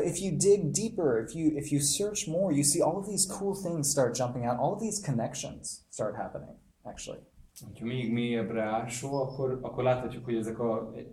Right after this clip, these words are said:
Speaker 2: még több ilyen király dolog elő fog jönni belőle, és rá fogunk jönni
Speaker 1: So,
Speaker 2: ezekre.
Speaker 1: with just a few verses, we've already connected this story to Jerusalem and to Jesus.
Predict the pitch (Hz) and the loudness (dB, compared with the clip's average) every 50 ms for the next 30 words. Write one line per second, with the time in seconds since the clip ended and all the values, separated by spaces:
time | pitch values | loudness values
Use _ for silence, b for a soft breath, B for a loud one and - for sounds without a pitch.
0 | - - - 160 143 139 131 131 131 - 143 143 139 139 135 123 - 127 - 135 | -20 -20 -18 -14 -12 -10 -8 -6 -6 -4 -2 -2 0 0 0 -2 -4 -4 -2 0
1 | 127 113 95 - - - 117 104 101 101 104 - - - 107 101 95 92 95 95 | 2 2 0 -2 -4 -4 -2 -2 0 -2 -2 -4 -4 -2 0 0 2 0 0 -2
2 | 95 95 92 101 101 98 101 101 95 95 95 92 92 - 98 95 95 92 95 95 | -2 -2 -2 -2 -2 -2 -2 -2 -2 -2 -2 -4 -4 -6 -6 -6 -4 -4 -4 -4
3 | 92 95 92 - 92 90 87 92 95 92 95 98 92 - - 101 98 98 98 - | -4 -4 -4 -4 -6 -4 -4 -2 -2 -2 -2 -2 -4 -2 -2 0 0 0 -2 -4
4 | - 95 92 90 90 - - - 85 85 87 175 175 - - - - - - - | -4 -4 -4 -4 -6 -8 -10 -10 -10 -8 -8 -8 -10 -10 -10 -12 -2 0 4 6
5 | 170 165 170 165 - - - - - - - - - - - - 151 147 147 - | 8 6 6 6 2 -4 -6 -8 -10 -10 -12 -12 -12 -12 -2 2 4 4 6 6
6 | 196 190 190 202 202 202 202 180 151 156 165 165 - 175 156 127 131 127 123 139 | 4 4 4 4 2 2 2 2 4 6 6 6 4 4 4 2 2 4 6 6
7 | 143 151 147 147 165 151 143 139 143 139 123 120 123 127 127 - - - 143 127 | 6 6 4 2 2 4 4 4 2 0 -2 0 2 2 4 4 4 4 4 6
8 | 117 113 113 113 110 - 117 110 101 - 110 110 131 143 143 143 160 156 151 143 | 6 6 4 4 2 -2 -4 -4 -4 -2 0 2 2 2 2 2 2 2 0 0
9 | 143 - 156 175 180 - - 139 139 139 123 139 151 147 - - - - | -2 -4 -4 -4 -4 -4 -6 -6 -6 -4 -4 -4 -4 -4 -6 -8 -10 -12